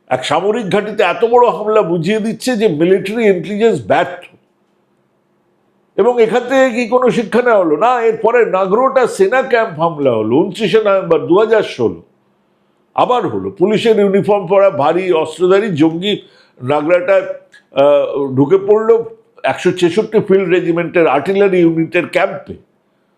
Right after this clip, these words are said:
সুইসাইডাল অ্যাটাক। ভারতীয় সেনাবাহিনীর, আহ, ষোলো নম্বর, ষোলো নম্বর করে, সিক্সটিন কোরের সদর দপ্তরের কাছে তারা সেখানে ঢুকে পড়ছে।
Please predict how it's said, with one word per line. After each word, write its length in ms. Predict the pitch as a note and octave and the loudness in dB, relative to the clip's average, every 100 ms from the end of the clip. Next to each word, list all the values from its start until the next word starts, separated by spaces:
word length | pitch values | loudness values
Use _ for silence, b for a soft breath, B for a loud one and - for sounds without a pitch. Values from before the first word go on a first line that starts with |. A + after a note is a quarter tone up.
| _ _ _ _ _ - | _ _ _ _ _ -4
সুইসাইডাল 560 | C3 A3+ A3+ C4+ G3+ F#3+ | 0 0 2 2 2 0
অ্যাটাক। 340 | C#3 C#3 E2+ - _ _ _ _ _ _ _ | 0 -2 -10 -12 _ _ _ _ _ _ _
ভারতীয় 380 | B2 F#3 G3 A3 | -2 -2 0 0
সেনাবাহিনীর, 800 | - G3+ G3+ G3 G3+ G3 G3 - - _ _ _ _ _ _ _ _ - | 2 2 2 2 0 0 -2 -4 -16 _ _ _ _ _ _ _ _ -2
আহ, 280 | D3 C3+ - | 0 2 0
ষোলো 240 | G3+ A3+ | -2 0
নম্বর, 360 | F#3 D3+ A2 G2+ - _ - - | 0 0 -2 -6 -6 _ -20 -6
ষোলো 240 | F#3 G#3 | 0 2
নম্বর 380 | G3 F#3 E3+ D#3 | 2 2 0 0
করে, 220 | D3 C3+ | 0 0
সিক্সটিন 520 | - F3+ - G#3+ F#3+ | 0 -4 -2 0 0
কোরের 340 | D3+ F#3 F3 F3 B B | 0 2 0 -2 B B
সদর 260 | - E3 G3 | -2 0 0
দপ্তরের 540 | G3 G3 - F#3+ F3+ | 0 -2 0 2 2
কাছে 360 | F3 F3 A#3+ A3+ | 0 -2 0 0
তারা 540 | A3+ E3+ F3 - - _ _ - - | 2 0 0 -2 -8 _ _ -20 -6
সেখানে 340 | E3 D3+ D#3 | 0 2 0
ঢুকে 240 | B2+ G#2+ G2+ | 0 -2 -4
পড়ছে। 280 | F2 - - | -6 -18 -20